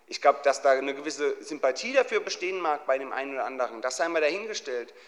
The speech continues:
Aber dennoch müssen wir auch als ehrenamtliche Amtsträger, und das sind unter anderem Sie, das ist der Herr Kröckner ebenfalls, ja, dann müssen wir aufpassen, was wir sagen und wie wir uns verhalten. Und wenn wir uns, äh, mit einem, wenn wir, äh,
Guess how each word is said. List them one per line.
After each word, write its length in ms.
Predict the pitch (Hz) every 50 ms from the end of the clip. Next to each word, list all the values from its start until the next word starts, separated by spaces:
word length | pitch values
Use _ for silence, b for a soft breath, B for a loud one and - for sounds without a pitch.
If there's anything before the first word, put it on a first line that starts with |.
| B B
Aber 180 | - 123 123 120
dennoch 300 | 120 131 143 170 170 -
müssen 460 | - 165 180 190 - - 190 185 185
wir 200 | 196 208 196 -
auch 260 | 156 160 165 - - - -
als 200 | 120 123 117 -
ehrenamtliche 600 | - 135 143 160 170 170 - 143 127 139 123 -
Amtsträger, 400 | 120 143 - - - 170 160 165
und 140 | 143 131 120
das 160 | 123 120 -
sind 180 | 160 156 156 151
unter 240 | 147 160 160 143
anderem 280 | 110 127 120 120 117 113
Sie, 180 | 110 143 175 190
das 180 | 180 156 -
ist 160 | - 127 -
der 80 | - 117
Herr 100 | 104 104
Kröckner 440 | - - 135 123 - - - - 170
ebenfalls, 600 | 208 127 147 175 170 - 160 151 156 175 - -
ja, 220 | - 143 175 190 B B B B B
dann 140 | - 127 131 139
müssen 280 | 147 160 185 - 208 208
wir 200 | 190 - - -
aufpassen, 600 | - 127 135 - - - 156 165 165 - 165 127
was 220 | 117 123 - -
wir 80 | 120 117
sagen 300 | 110 117 113 120 147 147
und 100 | 127 120
wie 80 | 123 123
wir 80 | 123
uns 100 | 123 123
verhalten. 640 | - - 113 104 104 107 131 - - 202 220 226 220 B B B B
Und 180 | - 127 123 113
wenn 180 | 127 147 170
wir 140 | 175 185 -
uns, 340 | 151 160 190 214 135 - -
äh, 300 | 90 135 139 135 135 131 - -
mit 240 | 131 139 139 - 135
einem, 480 | 139 135 127 127 123 123 120 101 - - _ - _ _ _ _ _ _ _ _ _ _ _ _ _ _
wenn 360 | - 127 123 123 139 151 156
wir, 280 | 147 147 139 139 135 -
äh, 160 | - 131 131